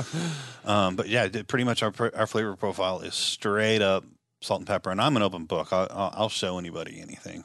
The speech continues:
I'll tell you what I do, 'cause it's really about the time and the experience and your, your fire control, your fire management, your, your temperature control. Um, that's what it's all about. That you just have to kind of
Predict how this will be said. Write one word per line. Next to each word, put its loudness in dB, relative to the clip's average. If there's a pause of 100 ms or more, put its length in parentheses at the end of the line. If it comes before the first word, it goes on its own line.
I'll -8
tell -2
you -4
what -6
I -4
do, -10 (600)
'cause -8
it's -6
really 0
about -4 (180)
the -6
time -2
and -6
the -6
experience -2 (140)
and -6
your, -8
your -14
fire 0
control, -2
your -6
fire -4
management, -8
your, -12
your -16
temperature -10
control. -8 (720)
Um, -4 (800)
that's 0
what -2
it's -4
all -4
about. -10 (280)
That 2
you -6
just -8
have -4
to -10
kind -8
of -14